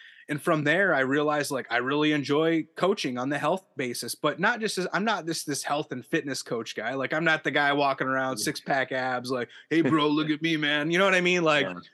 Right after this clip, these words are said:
Speaker 1: showing his workouts every day on, on Instagram. Like, that's not who I am. And I don't wanna be that guy. I wanna be the guy who, who, who I am. Like, I wanna be, uh, a, a man who's made a change in his life, who's starting to figure out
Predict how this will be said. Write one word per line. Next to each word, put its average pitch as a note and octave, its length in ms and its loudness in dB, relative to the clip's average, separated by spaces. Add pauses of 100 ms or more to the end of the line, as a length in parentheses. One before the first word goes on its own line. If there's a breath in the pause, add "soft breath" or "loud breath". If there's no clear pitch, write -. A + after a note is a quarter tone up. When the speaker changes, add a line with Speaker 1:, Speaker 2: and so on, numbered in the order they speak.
(120)
Speaker 1:
showing F#3+ 340 4
his E3 140 0
workouts D#3+ 540 2
every D3+ 180 0
day D3 220 2
on, C#3 260 0
on C#3+ 160 -2
Instagram. C#3 480 -2
Like, C#3+ 160 -2
that's B3+ 220 0
not G3+ 160 2
who F3 120 0
I D#3 140 4
am. D#3 300 2
And C#3 60 2
I D#3+ 80 4
don't D3+ 160 2
wanna D#3+ 220 2
be C3 140 0
that A2+ 220 -4
guy. G#2+ 240 -6 (340 loud breath)
I A3 140 2
wanna A3 240 2
be C3+ 180 0
the A#2+ 120 -4
guy A#2 500 -4 (300)
who, D3+ 280 0 (160)
who, C#3 280 -4
who D#3+ 100 -4
I E3 100 -2
am. D#3 280 -6
Like, A2 200 -8
I C3+ 80 -2
wanna D#3 240 2
be, D#3+ 480 -2 (440 soft breath)
uh, D3 260 -2 (100)
a, C3+ 120 -6 (100)
a C#3 80 -2
man C3+ 480 0
who's C3+ 260 -2
made B2+ 160 -2
a G#2+ 80 -8
change D3+ 340 -2
in E3+ 80 0
his D#3 160 0
life, A#2+ 380 -4 (400 soft breath)
who's C#3 140 -4
starting E3 340 0
to D3 80 -2
figure D3+ 400 0
out D3+ 360 2